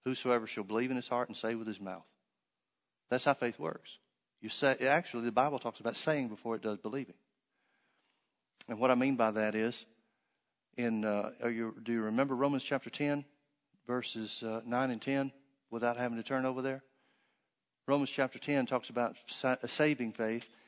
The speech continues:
and it says, "For with the mouth man believeth unto conf-, uh,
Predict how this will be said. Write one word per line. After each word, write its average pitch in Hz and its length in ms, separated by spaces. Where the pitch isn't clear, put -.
and 120 120
it 120 80
says, 123 260
"For 123 200
with 120 180
the 117 80
mouth 143 420
man 135 260
believeth 120 460
unto 117 200
conf-, 117 260
uh, 107 320